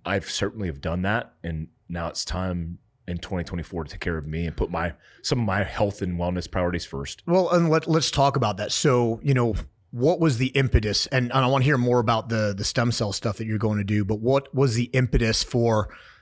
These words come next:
Speaker 2: 'cause, I mean, I remember being out at your place last March and you were probably forty pounds heavier than you are now.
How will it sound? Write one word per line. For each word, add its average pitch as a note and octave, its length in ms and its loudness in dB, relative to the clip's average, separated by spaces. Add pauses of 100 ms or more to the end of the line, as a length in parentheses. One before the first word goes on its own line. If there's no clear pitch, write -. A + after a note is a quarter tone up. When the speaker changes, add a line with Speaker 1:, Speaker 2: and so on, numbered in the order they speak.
(600)
Speaker 2:
'cause, C3+ 340 4 (380)
I C3 40 4
mean, C3 160 4
I C#3 80 6
remember B2+ 360 4
being A#2 380 2
out A2+ 380 0
at A2+ 140 -4
your A2 120 0
place A#2 640 0 (320)
last G#2+ 300 -2
March G#2+ 500 0 (1000)
and A2+ 120 2
you C#3+ 100 4
were G#2+ 160 2
probably G#2 380 -2
forty C#3 400 0
pounds A2+ 340 0
heavier A2+ 300 0
than G2 160 -2
you G2 100 -4
are F#2 140 -8
now. G#2 420 -6